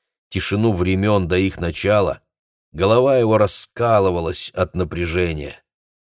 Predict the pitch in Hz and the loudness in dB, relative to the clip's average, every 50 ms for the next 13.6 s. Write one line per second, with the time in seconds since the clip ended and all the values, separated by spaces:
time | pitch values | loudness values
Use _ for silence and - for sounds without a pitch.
0 | _ _ _ _ _ _ _ _ - 95 87 - 95 92 - - - 98 90 - | _ _ _ _ _ _ _ _ -4 -4 0 0 -2 -2 -2 -4 -6 -6 -4 -4
1 | - 92 92 87 92 87 87 85 - - - - 95 101 101 98 98 95 - _ | -2 -2 0 0 0 -2 -2 -4 -6 -8 -4 0 2 2 4 2 2 -2 -6 _
2 | _ _ _ _ _ - 90 92 101 104 104 104 104 85 95 95 95 92 87 - | _ _ _ _ _ -8 -4 0 0 2 2 0 0 0 0 0 0 0 0 2
3 | 104 101 101 - - - 95 95 90 - - 90 92 104 107 110 104 98 98 - | 2 2 2 2 -2 -4 -4 -4 -4 -6 -6 -4 0 2 4 4 4 4 2 0
4 | - - 104 104 101 98 92 - 92 92 82 95 92 90 104 101 85 - - 92 | 0 2 2 2 2 2 -2 -2 -4 -2 -2 -2 -2 0 -2 -4 -4 -2 -2 -2
5 | 90 - - - 110 104 95 85 80 78 92 101 101 104 104 98 - - 90 80 | -2 -4 -6 -4 -4 -4 -4 -4 -4 -4 -2 0 2 2 2 2 2 0 -4 -4
6 | 76 - - _ _ _ _ _ _ _ _ _ - 85 82 - - 104 98 92 | -4 -6 -10 _ _ _ _ _ _ _ _ _ -4 -4 -4 -2 0 0 2 2
7 | 92 92 87 73 76 73 95 107 113 120 127 120 - - 131 147 - _ _ _ | 2 2 0 -2 -2 2 4 4 4 4 2 0 -4 -8 -8 -10 -10 _ _ _
8 | _ - - 90 87 92 107 113 113 110 110 104 - - 113 113 107 - - - | _ -6 -4 -2 2 2 4 4 4 2 0 -2 -2 -2 -2 -2 -2 -2 -4 0
9 | 101 98 95 98 98 98 98 - 104 101 95 - - 101 92 87 80 78 - 73 | 0 2 2 2 2 0 0 -2 -2 -2 -2 -2 0 0 0 0 0 -2 -4 -8
10 | 71 - _ _ _ _ _ _ _ _ _ _ _ _ _ 101 127 143 - - | -12 -14 _ _ _ _ _ _ _ _ _ _ _ _ _ -4 -2 -2 -2 -4
11 | 120 120 120 120 117 127 135 135 131 110 - - 127 131 143 156 175 165 - - | -6 -2 0 0 0 0 -2 -4 -6 -6 -4 -2 0 2 2 2 0 0 -4 -4
12 | - 101 80 69 - - - 101 101 95 98 113 123 120 127 120 - - 90 101 | -4 -4 -4 -4 -8 -6 -4 -4 -4 -2 -2 -2 -2 0 2 2 2 2 0 -2
13 | 110 120 117 101 - - - - 71 69 - | -2 -2 -4 -4 -6 -8 -10 -10 -10 -12 -12